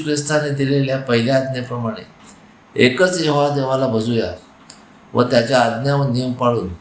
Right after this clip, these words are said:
आपण यहोवा देवाकडे येशू ख्रिस्ताच्या मध्यस्थीने पवित्र आत्मा मिळण्यासाठी प्रार्थना करूया. म्हणजे पवित्र आत्मा आल्यानंतर ज्या गोष्टी यहोवा देवाने येशू ख्रिस्ताच्या मध्यस्थीने सांगितल्या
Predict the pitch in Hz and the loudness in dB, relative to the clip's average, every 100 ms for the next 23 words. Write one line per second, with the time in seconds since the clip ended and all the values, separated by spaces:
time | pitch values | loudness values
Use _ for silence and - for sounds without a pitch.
0 | - - - - - - 104 - 127 123 | -16 -20 -20 -20 -20 -2 -2 0 0 2
1 | 107 117 139 135 120 113 113 104 80 - | 0 2 0 0 -2 -2 -4 -4 -6 -12
2 | - - - - 120 117 160 156 156 - | -20 -20 -20 -2 0 2 0 -2 -4 -2
3 | 160 - 156 135 120 131 131 123 113 82 | -2 0 -2 -2 -2 0 0 -2 -4 -6
4 | 82 - - - - - 123 135 160 160 | -10 -14 -20 -20 -20 -2 4 4 2 2
5 | 156 - 147 135 123 127 127 110 92 85 | 2 2 -2 -2 -2 -2 -2 -2 -4 -8
6 | 82 - - - 110 110 123 120 113 104 | -10 -20 -18 2 2 2 0 -2 -2 -4
7 | - - - - - - - - 113 131 | -4 -8 -16 -20 -20 -20 -20 2 2 6
8 | 151 147 135 151 160 160 143 143 135 127 | 2 2 0 0 2 2 0 0 0 2
9 | 127 127 120 85 82 - - - - - | -2 -2 -4 -6 -6 -10 -20 -20 -20 0
10 | 127 151 147 147 143 151 165 160 - - | 4 4 2 -2 -2 -2 -2 -4 -8 0
11 | 120 135 139 135 131 131 135 113 113 - | 2 4 2 0 0 0 0 0 0 -2
12 | - 135 - 131 127 127 113 101 117 123 | -2 -4 -2 -2 -2 -2 -4 -4 -2 -2
13 | 131 123 120 113 107 120 113 | -2 -4 -2 -2 -2 -4 -6